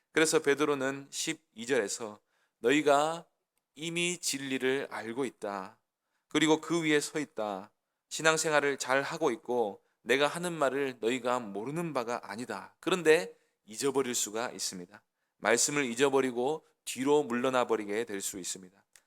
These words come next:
그래서 베드로는 항상 너희에게 생각나게 하려 한-, 하는 목적으로 이 편지를 쓴다고 합니다.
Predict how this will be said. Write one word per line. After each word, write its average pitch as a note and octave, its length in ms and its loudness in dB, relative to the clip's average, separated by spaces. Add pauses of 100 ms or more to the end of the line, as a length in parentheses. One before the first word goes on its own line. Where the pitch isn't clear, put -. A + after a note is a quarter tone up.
(140)
그래서 D3+ 340 4
베드로는 B2+ 560 -2 (220)
항상 F3+ 640 -4
너희에게 A#2+ 720 0 (140)
생각나게 E3 800 -2
하려 C#3 340 -2
한-, C3 320 -10
하는 C#3 320 -8
목적으로 B2+ 640 -4
이 A#2 240 -4
편지를 B2 480 -6
쓴다고 A2 480 -6
합니다. F#2+ 380 -16